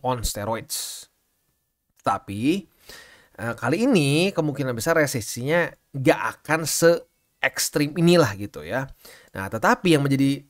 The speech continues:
menyeramkan kalau sampai resesinya beneran terjadi seperti yang di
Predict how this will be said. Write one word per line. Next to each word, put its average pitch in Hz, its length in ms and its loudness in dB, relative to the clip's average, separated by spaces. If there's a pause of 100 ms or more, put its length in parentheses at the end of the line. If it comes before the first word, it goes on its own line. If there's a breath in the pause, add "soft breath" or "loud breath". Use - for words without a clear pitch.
(260)
menyeramkan 135 640 -2
kalau 135 160 2
sampai 120 400 0
resesinya 113 560 -6
beneran 107 400 -8
terjadi 104 400 -8
seperti 104 480 -6
yang 104 240 -8
di 104 240 -4